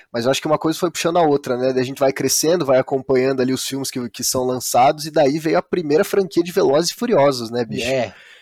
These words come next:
Speaker 1: É, porra, carros, carros, é, exemplares aí, que acho que ficou marcado numa geração, né? Ah, tem o Nissan, Nissan Skyline G T R,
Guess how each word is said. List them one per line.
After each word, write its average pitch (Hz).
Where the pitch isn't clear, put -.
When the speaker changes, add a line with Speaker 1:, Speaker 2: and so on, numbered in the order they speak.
Speaker 1:
É, 104
porra, 127
carros, 131
carros, 160
é, 117
exemplares 131
aí, 117
que -
acho 120
que -
ficou 127
marcado 123
numa 123
geração, 123
né? 107
Ah, 101
tem 123
o 120
Nissan, 120
Nissan 113
Skyline 123
G 113
T 117
R, 107